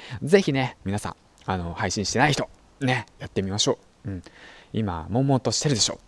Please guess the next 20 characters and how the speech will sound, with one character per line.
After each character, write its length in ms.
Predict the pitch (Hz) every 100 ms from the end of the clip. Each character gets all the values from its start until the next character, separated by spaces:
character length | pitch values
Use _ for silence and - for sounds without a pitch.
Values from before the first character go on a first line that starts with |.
| -
は 180 | - 101
い。 100 | 117 - - -
言 220 | 104 98
葉 100 | 98
に 100 | 92
し 100 | -
て、 260 | 131 101 - - - -
え 240 | - 85 85
ー 20 |
と、 100 | -
発 160 | 98 -
信 140 | 87
し 60 | -
て 100 | 87
み 60 | -
て 80 |
く 100 | -
だ 80 | 76
さ 160 | -
い。 100 | 165